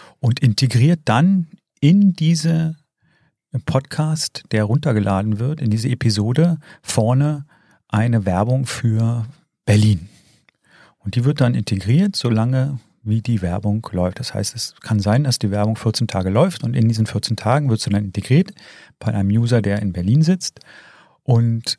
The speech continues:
nach den vierzehn Tagen wird er die nicht bekommen. Jemand, der in Hamburg zum Beispiel sitzt und die gleiche Episode sich runterlädt, bekommt die zum Beispiel nicht, weil er nicht in Berlin sitzt.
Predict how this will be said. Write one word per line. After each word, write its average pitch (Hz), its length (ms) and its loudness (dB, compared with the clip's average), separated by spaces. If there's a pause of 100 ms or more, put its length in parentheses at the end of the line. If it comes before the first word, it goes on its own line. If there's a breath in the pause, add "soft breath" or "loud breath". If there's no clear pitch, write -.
nach 117 220 2
den 127 140 0
vierzehn 120 340 -2
Tagen 107 500 -4
wird 107 160 -8
er 104 80 -2
die 107 80 0
nicht 107 160 -4
bekommen. - 380 -8 (460 soft breath)
Jemand, 110 240 0
der 101 80 2
in 104 120 -2
Hamburg 185 300 4
zum - 100 0
Beispiel 104 220 0
sitzt 135 240 -2
und 110 160 -8
die - 60 -20 (100)
gleiche 170 580 -2 (120)
Episode 131 360 2
sich 127 120 -2
runterlädt, 117 480 -2 (240)
bekommt 131 340 -2
die 139 80 -6
zum - 120 -10
Beispiel 147 280 2
nicht, - 320 -2
weil - 280 -6 (320)
er 104 180 0
nicht 110 340 -2
in 127 240 2
Berlin 127 300 2
sitzt. - 320 -6